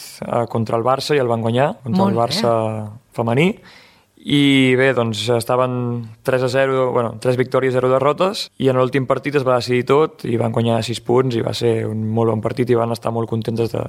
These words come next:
Speaker 1: d'aixecar la copa amb el primer lloc.
Speaker 2: Perfecte, molt bé.
Speaker 1: I també destacar que s'ha jugat el, el torneig d'Eivissa, de l'infantil femení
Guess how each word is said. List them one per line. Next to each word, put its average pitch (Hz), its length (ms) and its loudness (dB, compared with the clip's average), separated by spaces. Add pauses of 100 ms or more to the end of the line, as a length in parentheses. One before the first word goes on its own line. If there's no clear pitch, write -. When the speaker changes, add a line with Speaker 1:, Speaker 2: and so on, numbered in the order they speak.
(120)
Speaker 1:
d'aixecar 117 340 -2
la 113 80 -2
copa 117 220 -2
amb 113 140 -2
el 110 40 0
primer 110 300 -2
lloc. 107 300 -8
Speaker 2:
Perfecte, 196 520 -4
molt 190 300 2
bé. 185 80 2 (420)
Speaker 1:
I 135 560 4
també 131 240 0
destacar 147 720 2
que 127 140 2 (100)
s'ha 127 160 0
jugat 127 400 0
el, 117 400 0
el 120 160 -2
torneig 123 320 0
d'Eivissa, 143 540 2 (840)
de 123 240 0
l'infantil 117 480 -2
femení 131 340 2